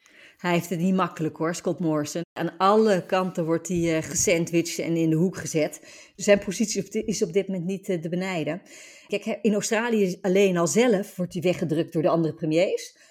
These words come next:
Moet hij maar een beetje nababbelen wat de premiers zeggen. Moet, moet hij maar hun volgen. Maar ook op het internationale wereldtoneel heeft hij het echt moeilijk.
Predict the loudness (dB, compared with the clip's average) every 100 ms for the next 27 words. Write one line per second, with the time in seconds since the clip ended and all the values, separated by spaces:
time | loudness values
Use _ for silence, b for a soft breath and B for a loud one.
0 | b b -10 -2 2 4 2 0 0 0
1 | 0 0 -2 -2 -2 0 0 2 0 0
2 | -4 -8 -6 -2 0 0 -2 -4 -4 -4
3 | -4 -4 -4 -4 -4 -4 -2 -2 2 4
4 | 4 2 -6 B B B B B -6 -2
5 | 0 0 2 2 2 -2 2 2 2 -2
6 | -4 -8 -4 -2 0 0 -2 -2 2 2
7 | 2 -2 -2 0 2 0 -2 -4 -4 -4
8 | -6 -4 -6 -2 0 0 -2 -8